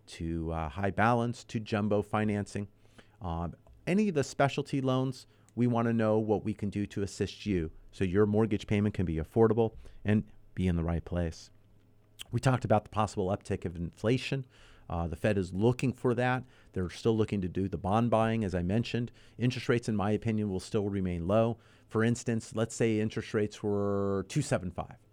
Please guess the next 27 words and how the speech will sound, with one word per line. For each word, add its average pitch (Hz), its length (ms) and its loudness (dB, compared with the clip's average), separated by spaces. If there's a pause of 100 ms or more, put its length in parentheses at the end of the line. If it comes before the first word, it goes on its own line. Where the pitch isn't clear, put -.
(260)
Maybe 95 240 -2
they 90 100 -4
go 90 180 -4
up 90 120 -6
to 95 60 -6
three 87 260 -6
and 82 140 -6
an 80 80 -10
eighth. 78 180 -16 (400)
We're 175 120 6
gonna 190 160 4
move 156 260 4
here 139 300 0
and 127 160 2
there, 113 260 2
back 104 320 0
and 113 80 0
forth, 101 360 0
depending 107 260 -2
upon 110 360 -2
also 110 320 2
the 117 100 -2
type 107 260 0
of 107 100 0
loan 101 220 0
you 98 140 -2
have, 113 420 -2